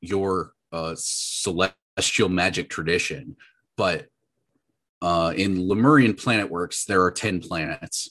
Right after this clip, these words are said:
uh, including the sun. So the sun is zone zero, and then you just go from Mercury to Pluto, and you get one through nine. Um, obviously,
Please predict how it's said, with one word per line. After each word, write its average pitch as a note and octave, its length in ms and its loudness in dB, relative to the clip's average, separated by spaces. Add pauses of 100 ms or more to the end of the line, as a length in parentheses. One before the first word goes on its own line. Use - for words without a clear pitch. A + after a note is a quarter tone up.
uh, F2 200 2
including G2 400 2
the D#2+ 80 -2
sun. D#2 520 -2
So - 180 2
the F#2+ 140 -2
sun A2+ 360 2
is G2 160 0
zone G2 240 0
zero, F2 600 -4 (480)
and F#2+ 180 -2
then F2 160 -4
you F2 100 -4
just E2+ 220 -4
go F#2+ 180 0
from F2 280 -4
Mercury E2+ 560 -4
to - 120 -10
Pluto, D#2+ 600 0
and D#2+ 120 -2
you D#2 100 -4
get D#2 280 -2
one E2 300 -4
through D2+ 200 -8
nine. D2+ 480 -2 (480)
Um, D#2+ 440 0 (160)
obviously, F2 580 0